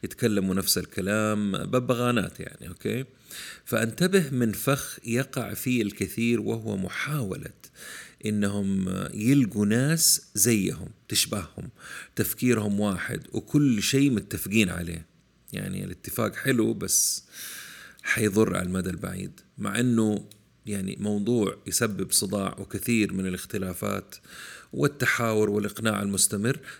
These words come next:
دور على اللي مختلف، الإنسان اللي مو شرط يتفق معاك، اللي يناقشك، آه، ما يفرق إذا طردته لأنه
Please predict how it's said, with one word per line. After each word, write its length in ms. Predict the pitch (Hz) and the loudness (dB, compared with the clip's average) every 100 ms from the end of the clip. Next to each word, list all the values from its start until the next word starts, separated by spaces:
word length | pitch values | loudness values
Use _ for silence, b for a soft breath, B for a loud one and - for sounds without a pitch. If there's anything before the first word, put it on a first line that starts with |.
| B | B
دور 480 | 92 127 139 143 143 | 4 4 4 -2 -4
على 240 | 117 104 | -6 -6
اللي 160 | 95 98 | -4 -6
مختلف، 680 | 98 - - 110 92 - - | -6 -8 -6 -6 -6 -12 -12
الإنسان 880 | 104 - 107 - - 127 135 151 151 - | -12 -10 -2 2 2 2 2 0 -2 -6
اللي 240 | 110 101 | -2 0
مو 200 | 98 123 | 0 0
شرط 400 | 135 - 123 - | 0 0 -2 -4
يتفق 480 | 95 - - 107 101 | -10 -6 -6 -4 -4
معاك، 560 | 90 90 92 82 - - _ B B B B | -4 -4 -4 -6 -8 -20 _ B B B B
اللي 320 | 104 104 107 | -2 0 2
يناقشك، 600 | 107 120 110 - - 92 - - - | 4 4 4 0 -4 -4 -8 -20 -14
آه، 160 | 104 101 | -6 -4
ما 360 | 98 104 117 127 | -2 0 2 4
يفرق 520 | 127 117 - 117 107 | 2 2 0 0 0
إذا 220 | - 104 | -2 -2
طردته 540 | 98 104 110 - 107 104 | -2 0 -2 -2 -2 0
لأنه 680 | 95 98 98 98 98 95 | 0 0 0 0 0 -2